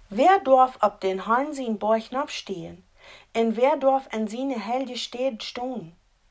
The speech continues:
Wer Aschel gehängt in ein reines Hort haft, wer mit seine Säul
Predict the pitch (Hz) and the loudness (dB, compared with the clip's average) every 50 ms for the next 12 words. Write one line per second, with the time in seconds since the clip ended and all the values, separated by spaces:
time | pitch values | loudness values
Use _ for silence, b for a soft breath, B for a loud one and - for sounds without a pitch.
0 | b b b b b b b b - 196 185 - - 202 226 226 - - 277 285 | b b b b b b b b 2 2 2 4 2 0 0 0 -2 -2 -2 -2
1 | 277 302 320 285 247 247 214 208 202 202 202 220 - - - 185 185 180 175 180 | -2 -2 -4 -4 -4 -6 -4 -4 -4 -6 -6 -10 -12 -10 -10 -8 -8 -8 -6 -4
2 | 185 190 208 233 254 254 214 196 - - - - 175 170 175 180 - - - - | -2 0 0 0 0 0 -2 -6 -8 -10 -12 -8 -4 -4 -4 -6 -8 -14 -16 -8
3 | - 190 180 175 175 185 - - _ _ B B B B B B B B B B | -4 -2 0 0 -2 -4 -6 -18 _ _ B B B B B B B B B B
4 | - 220 226 226 226 220 226 - - 233 233 226 220 214 208 208 226 240 277 302 | 2 4 4 4 2 0 -2 -4 -6 -4 -2 -2 -2 -2 -2 0 2 2 2 2
5 | 330 339 | 0 -2